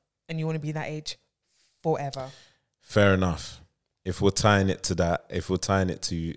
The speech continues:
Speaker 2: age, um, like, obviously how you look and your age, obviously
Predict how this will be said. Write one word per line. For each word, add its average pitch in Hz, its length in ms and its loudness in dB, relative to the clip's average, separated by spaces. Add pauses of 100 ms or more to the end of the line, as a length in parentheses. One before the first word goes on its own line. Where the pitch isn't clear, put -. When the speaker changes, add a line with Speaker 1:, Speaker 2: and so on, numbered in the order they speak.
Speaker 2:
age, 85 680 -4 (540)
um, 80 720 -8 (220)
like, 82 340 -6
obviously 85 340 0
how 87 140 0
you 85 180 0
look 85 400 -2
and 80 340 -6
your 78 260 -4
age, 87 580 -2
obviously 82 560 -4